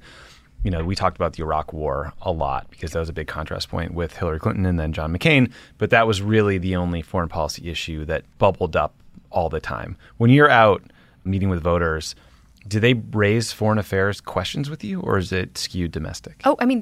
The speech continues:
Speaker 2: they do. I, certainly, the kitchen table issues come up first and foremost. I mean, we're mostly talking about healthcare and the economy and the risk to Medicare and Social Security from the Republican tax plan.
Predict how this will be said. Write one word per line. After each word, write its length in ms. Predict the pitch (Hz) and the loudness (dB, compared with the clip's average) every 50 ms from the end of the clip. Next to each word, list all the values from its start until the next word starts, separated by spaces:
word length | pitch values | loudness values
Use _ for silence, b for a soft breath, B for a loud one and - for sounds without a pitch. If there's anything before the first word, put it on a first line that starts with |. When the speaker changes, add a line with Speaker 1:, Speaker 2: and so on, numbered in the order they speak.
| - - | -2 -2
Speaker 2:
they 160 | - 262 330 262 | 0 0 0 0
do. 320 | 208 220 208 151 - - | 0 0 0 0 0 -2
I, 100 | - - | -4 -6
certainly, 720 | - - - 302 277 269 262 226 208 202 190 180 170 151 - - | -4 0 2 4 4 4 2 2 0 0 0 0 0 -2 -2 -4
the 60 | 196 | -6
kitchen 340 | 185 - 269 262 - 202 208 | -4 -2 -2 -2 -2 -4 -6
table 400 | - - 190 185 170 170 156 147 | -6 -4 -4 -2 -2 0 0 0
issues 640 | - 170 - - 185 170 160 156 156 156 - - - _ | -2 -2 -4 -4 -4 -4 -4 -4 -6 -8 -10 -14 -18 _
come 260 | - - - 185 185 170 | -12 -6 -2 0 4 4
up 220 | 143 127 - - | 4 2 0 -4
first 320 | - - 160 165 - - | -6 -4 -4 -4 -4 -6
and 100 | 147 151 | -10 -8
foremost. 440 | - - 131 113 98 69 - - - | -8 -6 -6 -6 -6 -6 -8 -8 -8
I 60 | 185 | -6
mean, 160 | 175 160 170 180 | -6 -4 -4 -4
we're 160 | 180 180 185 | -4 -2 -2
mostly 320 | 175 165 165 - - 175 | -2 -4 -4 -6 -8 -8
talking 340 | - - 170 175 - 180 175 | -6 -4 -4 -4 -4 -6 -6
about 320 | 160 160 156 151 147 - B B B B B B B B - | -2 -2 0 -2 -2 -4 B B B B B B B B -2
healthcare 840 | - 208 196 190 - - - - 190 185 175 175 165 165 156 - | 2 2 2 2 0 -4 0 2 4 4 4 2 0 -2 -4 -4
and 360 | - 170 170 160 160 160 160 | -4 -6 -6 -6 -6 -6 -8
the 260 | 175 - 180 170 - - | -8 -6 -6 -4 -4 -6
economy 800 | 175 - - - 202 190 180 170 170 170 165 165 160 156 151 | -8 -8 -4 0 2 4 4 4 4 2 2 0 0 0 -2
and 400 | - - 156 156 151 151 160 165 | -2 -2 -2 -4 -4 -6 -4 -4
the 100 | - 170 | -4 -4
risk 380 | 165 170 180 170 170 - - - | -2 -2 -2 -2 -2 -4 -6 -10
to 100 | - 185 | -8 -8
Medicare 400 | 170 170 160 165 - - 180 175 | -8 -6 -8 -8 -10 -8 -6 -6
and 80 | 175 180 | -6 -6
Social 280 | - 185 180 - 180 | -6 -8 -8 -8 -10
Security 560 | - - - - - 240 226 202 185 180 175 156 | -14 -14 -14 -6 -2 0 2 2 2 0 -2 -2
from 160 | - 180 175 | -4 -6 -6
the 100 | 175 147 | -6 -6
Republican 460 | 151 - - 185 - 170 185 190 202 | -6 -6 -8 -10 -10 -10 -10 -10 -10
tax 320 | - - 196 185 185 - | -6 -4 -4 -4 -4 -6
plan. 340 | - - 196 175 170 160 - | -8 -8 -6 -4 -4 -4 -6